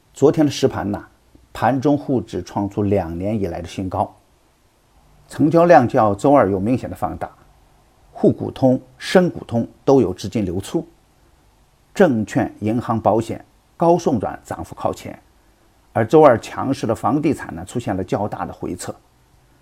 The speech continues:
特别是啊，近期强势的区块链因大龙头的再次停牌和监管的一个风险提示，出现了踩踏事件，多只个股啊，被打到跌停板。创业板呢，一度跌破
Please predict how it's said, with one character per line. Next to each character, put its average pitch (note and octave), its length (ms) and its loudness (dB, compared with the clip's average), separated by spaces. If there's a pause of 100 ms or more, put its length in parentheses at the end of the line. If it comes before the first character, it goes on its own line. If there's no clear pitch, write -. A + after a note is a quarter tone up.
特 A3 200 2
别 A#2 160 2
是 A#2 140 -2
啊， F#2+ 120 -2
近 A2+ 220 -2
期 A#2 140 -8
强 G2+ 340 -6
势 - 140 -14
的 - 80 -8
区 - 160 -8
块 A2+ 160 -2
链 A2+ 200 0 (360)
因 D3+ 260 6 (140)
大 - 240 -2
龙 G2 280 -4
头 A2 200 -4
的 A2+ 140 -2
再 C3 360 -4
次 - 160 -16
停 G2+ 240 -10
牌 - 260 -6 (240)
和 - 200 -4
监 E3+ 460 4
管 - 240 -2 (100)
的 F#2+ 100 -6
一 G2 60 -8
个 G2+ 80 -6
风 C3 180 -2
险 - 160 -10
提 - 240 -8
示， - 260 -6 (360)
出 - 160 -6
现 F#2 160 -4
了 F#2 80 -6
踩 - 200 -12
踏 - 200 -8
事 - 160 -12
件， - 180 -16 (720)
多 G#3 160 4
只 G3+ 100 0
个 F#3+ 220 6
股 G2+ 200 -6
啊， - 180 -14
被 G#2+ 100 0
打 E2+ 220 -10
到 F#2 120 -4
跌 F3+ 200 2
停 A#2 180 0
板。 - 120 -12 (840)
创 F3 220 2
业 B2+ 80 4
板 - 180 -2
呢， - 140 -12 (140)
一 A#2 200 2
度 B2+ 160 0
跌 B2 220 0
破 G#2 260 -6